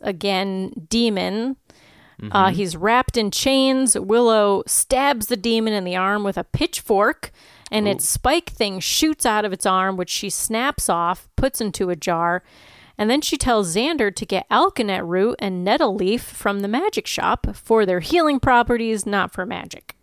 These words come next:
Speaker 2: Hmm.
Speaker 1: Which fact,
Speaker 2: Ooh,
Speaker 1: these
Speaker 2: here we
Speaker 1: are
Speaker 2: go.
Speaker 1: both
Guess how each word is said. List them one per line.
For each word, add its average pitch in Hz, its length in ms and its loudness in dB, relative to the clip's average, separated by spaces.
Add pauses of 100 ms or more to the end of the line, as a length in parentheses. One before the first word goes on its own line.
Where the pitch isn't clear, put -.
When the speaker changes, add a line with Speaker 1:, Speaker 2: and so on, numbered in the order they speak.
(460)
Speaker 2:
Hmm. 135 140 -8 (360)
Speaker 1:
Which 302 340 0
fact, 262 640 0 (540)
Speaker 2:
Ooh, 107 60 -6
Speaker 1:
these 262 280 6
Speaker 2:
here - 180 4
we 269 120 0
Speaker 1:
are 208 140 6
Speaker 2:
go. 165 140 4
Speaker 1:
both 240 500 2